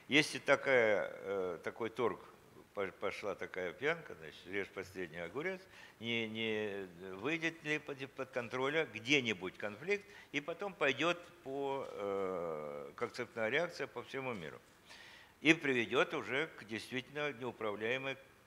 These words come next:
термоядерной катастрофе. Ведь этот вопрос возник, э, еще до, э, Второй мировой войны, еще до Первой, и как раз накануне Первой, когда, э, накопилось очень много горючего материала, говоря известным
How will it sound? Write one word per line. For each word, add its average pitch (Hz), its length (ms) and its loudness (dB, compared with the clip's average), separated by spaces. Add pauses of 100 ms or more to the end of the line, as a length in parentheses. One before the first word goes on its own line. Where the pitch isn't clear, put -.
(160)
термоядерной 104 680 0
катастрофе. 147 540 -4 (960)
Ведь 135 200 2
этот 220 300 12
вопрос 196 640 4
возник, 139 480 2
э, 123 280 2
еще 139 320 2 (180)
до, 165 460 4
э, 107 600 0
Второй 139 300 4
мировой 147 280 2
войны, 147 240 2
еще 151 200 0
до 160 140 2
Первой, 131 500 6 (460)
и 123 140 -4
как 135 200 0
раз 165 180 6
накануне 165 580 2
Первой, 69 440 -8 (640)
когда, 117 680 6 (120)
э, 90 720 -2
накопилось 120 560 2
очень 123 220 -2
много 104 320 -2
горючего 95 520 0
материала, 104 540 0
говоря 135 460 -4
известным 127 520 -6